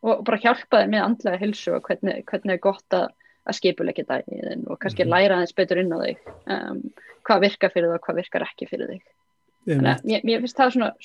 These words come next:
Speaker 1: svona spennandi.
Speaker 2: Einmitt,
Speaker 1: Að
Speaker 2: ef ég má
Speaker 1: sjá hvað
Speaker 2: stökkva
Speaker 1: gerist.
Speaker 2: inn í þarna, eitt sem að ekki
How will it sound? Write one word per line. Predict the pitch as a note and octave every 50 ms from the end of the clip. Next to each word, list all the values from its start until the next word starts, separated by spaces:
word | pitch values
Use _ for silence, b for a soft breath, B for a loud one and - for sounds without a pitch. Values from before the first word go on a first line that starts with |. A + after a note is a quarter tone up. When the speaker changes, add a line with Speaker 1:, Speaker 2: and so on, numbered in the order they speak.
| - - - - A3
Speaker 1:
svona | - A#3 G3+ G3+
spennandi. | - - G3 F#3 - - - - F#3 - _ b b b b b b b b b - -
Speaker 2:
Einmitt, | D3+ C#3 C3+ C3+ C#3+
Speaker 1:
Að | D#3+
Speaker 2:
ef | D#3+ E3+
ég | E3+
má | E3 D#3
Speaker 1:
sjá | - -
hvað | F#3 G3+ G3+
Speaker 2:
stökkva | G3 E3+
Speaker 1:
gerist. | F3+ E3+
Speaker 2:
inn | F#3+ A#3+ A#3+
í | G3
þarna, | D#3 F3 A3+ A3 G#3 D#3 C3+ B2+ B2+ B B B B B B B
eitt | E3 F3 F3 -
sem | - G3 F#3
að | F3 E3+ E3+ F3+ - - _ _ _ _ _ _ -
ekki | F#3 F3 E3+ - - F#3+ F3+ F3+ -